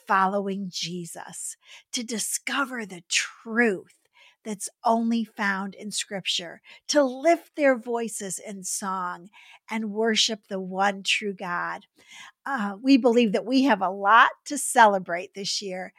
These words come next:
and I really do want you to be part of it.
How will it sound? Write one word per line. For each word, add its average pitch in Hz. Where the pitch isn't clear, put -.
and 233
I 226
really 220
do 190
want 185
you 185
to 185
be 185
part 165
of 165
it. -